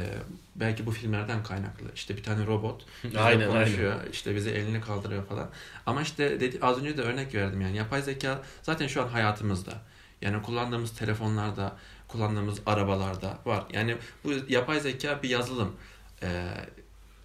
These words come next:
Speaker 1: şu hala tar-, tartışılıyor yani. Zeka nedir? İşte bunun yapayı nasıl olur? İşte yapay olmayan nasıl olur?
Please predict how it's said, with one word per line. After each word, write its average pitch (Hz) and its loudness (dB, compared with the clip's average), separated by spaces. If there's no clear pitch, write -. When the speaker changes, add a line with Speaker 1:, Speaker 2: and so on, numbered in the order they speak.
Speaker 1:
şu - -4
hala 147 6
tar-, 131 0
tartışılıyor 123 0
yani. 95 -2
Zeka 113 2
nedir? 131 -2
İşte 117 -8
bunun 120 0
yapayı 123 2
nasıl 110 -2
olur? 104 -2
İşte - -4
yapay 113 2
olmayan 113 0
nasıl 107 -2
olur? - -6